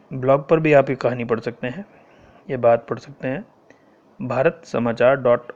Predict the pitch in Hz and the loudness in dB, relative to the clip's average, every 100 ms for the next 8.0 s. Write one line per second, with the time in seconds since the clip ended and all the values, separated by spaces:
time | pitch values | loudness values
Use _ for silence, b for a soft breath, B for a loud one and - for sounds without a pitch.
0 | 131 120 135 139 - 156 165 165 - 120 | -12 2 2 2 -2 2 2 0 -12 -2
1 | 117 113 113 104 B B B B B B | -2 0 -4 -6 B B B B B B
2 | B 147 131 143 127 - 156 240 180 127 | B -10 -6 -4 -4 -2 -4 -4 0 0
3 | 120 147 202 - _ _ 160 - 147 147 | -2 -6 -10 -14 _ _ -8 -6 -4 -4
4 | - 131 131 151 311 - - 147 143 139 | -4 -8 -6 -8 -12 -18 -12 -8 -6 -8
5 | - 131 127 143 139 127 113 120 151 b | -10 -10 -4 -2 -2 -2 0 0 -2 b
6 | b b b b _ 127 120 127 - 135 | b b b b _ 2 4 2 -4 -12
7 | 135 151 - 143 139 - 131 123 131 | -6 -6 -4 -4 -4 -4 -6 -6 -10